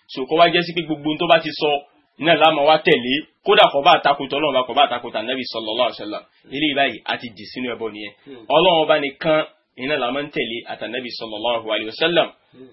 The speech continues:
Speaker 1: So, gbogbo àwọn àfáà àwọn gbọ́dọ̀ máa pè wá lọ síbi Ọlọ́run bá wí, Ànábì wí ni.
Speaker 2: Hmm.
Speaker 1: Wọ́n gbọ́dọ̀ máa pè wá lọ síbi pé eléyìí báyìí ni ìlànà tọ́lọ́run bá tà Nábì sallallahu alaihi wasallam ni.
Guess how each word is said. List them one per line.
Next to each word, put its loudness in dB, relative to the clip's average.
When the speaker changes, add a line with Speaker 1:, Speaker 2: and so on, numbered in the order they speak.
Speaker 1:
So, -4
gbogbo 0
àwọn 6
àfáà 2
àwọn 6
gbọ́dọ̀ 0
máa 2
pè -6
wá 4
lọ 2
síbi -4
Ọlọ́run 2
bá 6
wí, 2
Ànábì 0
wí -2
ni. -8
Speaker 2:
Hmm. -20
Speaker 1:
Wọ́n 0
gbọ́dọ̀ 0
máa 0
pè -10
wá 6
lọ 4
síbi -2
pé 2
eléyìí 0
báyìí 6
ni -4
ìlànà -2
tọ́lọ́run 0
bá 4
tà -4
Nábì -4
sallallahu 0
alaihi -2
wasallam -6
ni. -14